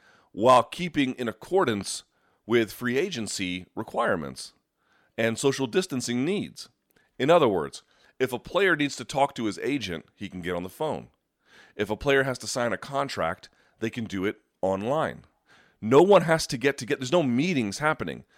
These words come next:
The teams aren't getting together. Everyone is doing it teleworking. Pe-, people are getting on phone calls, signing contracts,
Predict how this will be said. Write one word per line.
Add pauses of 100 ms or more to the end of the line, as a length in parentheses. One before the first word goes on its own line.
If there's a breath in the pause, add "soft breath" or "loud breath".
(100)
The
teams
aren't
getting
together. (720 soft breath)
Everyone
is
doing
it (600)
teleworking. (1080)
Pe-,
people
are (100)
getting
on
phone
calls, (340)
signing
contracts,